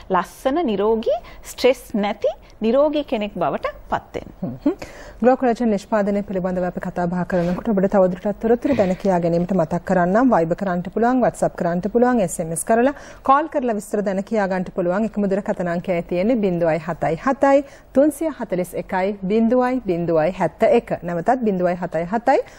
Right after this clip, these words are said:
Speaker 2: තුන්සිය හතලිස් එකයි බිඳුවයි බිඳුවයි හැත්තඑක. ඒ වගේම තමයි මෙම නිෂ්පාදනය පිළිබඳව වැඩිදුර විස්තර දැන කියා ගැනීමට අවශ්‍ය නම්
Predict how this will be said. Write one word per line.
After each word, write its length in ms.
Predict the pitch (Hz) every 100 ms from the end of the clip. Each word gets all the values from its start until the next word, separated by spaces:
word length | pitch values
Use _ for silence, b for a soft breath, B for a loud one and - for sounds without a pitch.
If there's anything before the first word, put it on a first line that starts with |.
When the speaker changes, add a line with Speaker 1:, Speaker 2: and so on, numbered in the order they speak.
| B
Speaker 2:
තුන්සිය 380 | - 302 - 359
හතලිස් 380 | 254 202 202 208
එකයි 220 | 190 190
බිඳුවයි 440 | 208 185 185 185
බිඳුවයි 420 | 196 180 165 165 185
හැත්තඑක. 480 | 202 170 226 214
ඒ 80 | 190
වගේම 300 | 220 254 285
තමයි 200 | 262 269
මෙම 160 | 247 220
නිෂ්පාදනය 540 | 196 - 226 190 185
පිළිබඳව 440 | 185 196 208 254 262
වැඩිදුර 320 | 202 180 190
විස්තර 280 | 190 - 185
දැන 180 | 170 165
කියා 200 | 185 175
ගැනීමට 340 | 160 160 165
අවශ්‍ය 300 | 170 156 -
නම් 140 | 202